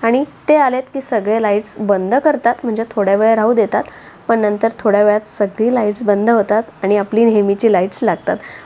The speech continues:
म्हणून मला आवडतं म्हणून मी या सगळ्या गोष्टी करते आणि तसंही संध्याकाळचे सगळे लाईट्स चालूच असतात. तर बघा, तुम्हाला कोणतं आवडतं? म्हणजे नेहमीचे जे चालू असतात, ऑफकोर्स ते तर चांगले दिसतातच,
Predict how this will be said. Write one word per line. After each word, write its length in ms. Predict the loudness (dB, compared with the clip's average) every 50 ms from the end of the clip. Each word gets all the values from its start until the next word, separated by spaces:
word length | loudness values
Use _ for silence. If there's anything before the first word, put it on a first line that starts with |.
| -2
म्हणून 220 | 2 2 2 2 2 -2 -2
मला 300 | 0 0 2 2 2 2
आवडतं 380 | 2 2 0 0 -2 0 -2
म्हणून 280 | -2 0 0 -2 -2 -4 -4 -8 -14 -20 -20 -20 -4 0
मी 160 | 2 4 4
या 120 | 4 4 2
सगळ्या 300 | 0 2 4 4 4 4
गोष्टी 340 | 2 -2 -4 -2 -4 -2
करते 260 | 0 0 0 2 0 0
आणि 180 | 0 0 0 -2 -2
तसंही 280 | -2 0 2 2 2
संध्याकाळचे 580 | 2 0 -2 0 0 0 2 0 0 0 0 -2
सगळे 600 | -2 -2 -2 -2 -4 -8 -2 0 2 2 2 2
लाईट्स 400 | 2 0 0 -2 -2 -4 -6 -2
चालूच 380 | 0 0 0 0 -2 -4 -2 -4
असतात. 320 | -4 -4 -2 -4 -4 -4 -4 -10 -20 -20 -20 -20 -20 -6 -2
तर 80 | -2 0
बघा, 240 | 0 0 0 -2 -4 -6 -8 -20 -20 -20 -20 -20 -2 0
तुम्हाला 280 | 2 4 4 4 2
कोणतं 320 | 2 2 2 0 2 2 2
आवडतं? 360 | 2 2 0 -2 -2 -2 -2
म्हणजे 260 | 0 0 2 2 2
नेहमीचे 580 | 2 2 2 2 2 0 0 2 4 4 4 4
जे 140 | 2 0 2
चालू 260 | 2 0 2 2 0
असतात, 260 | -2 -2 -2 -6 -6 -4 -4
ऑफकोर्स 440 | -6 -6 -6 0 0 0 0 0 -4 -6 0
ते 140 | 2 2 2
तर 160 | 4 2 0
चांगले 420 | 0 0 -2 -2 0 0 0 0 0
दिसतातच, 640 | 0 -2 -4 -4 -2 -2 -2 0 0 -2 -2 -2